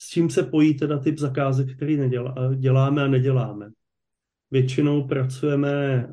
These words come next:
na produktech, kde ta firma má co ztratit, když by ten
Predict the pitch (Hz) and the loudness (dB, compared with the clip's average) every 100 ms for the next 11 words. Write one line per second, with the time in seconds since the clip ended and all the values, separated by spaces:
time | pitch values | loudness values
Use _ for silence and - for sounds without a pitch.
0 | - 135 127 - 139 135 139 - 151 147 | -10 -6 -4 2 2 2 0 -2 0 2
1 | 135 135 135 131 - 143 143 139 135 131 | 0 0 0 -2 -4 -2 0 2 0 -2
2 | 139 - 131 120 151 175 - _ _ _ | -8 -6 -6 -4 -2 -2 -4 _ _ _
3 | - 127 135 131 - 147 139 127 127 135 | -2 2 2 2 -2 -6 -2 0 2 0
4 | 131 143 143 | 0 2 2